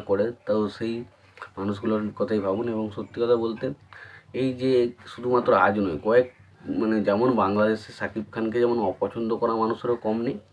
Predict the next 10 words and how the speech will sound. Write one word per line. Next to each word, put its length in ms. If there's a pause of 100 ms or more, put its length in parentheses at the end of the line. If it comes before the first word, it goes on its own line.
(460)
সেরকম 260 (140)
পছন্দ 320 (100)
করে 180
এরকম 280
মানুষের 320
সংখ্যাও 320
কিন্তু 160 (120)
কম 120 (140)
নেই, 120 (680)
সেটা 180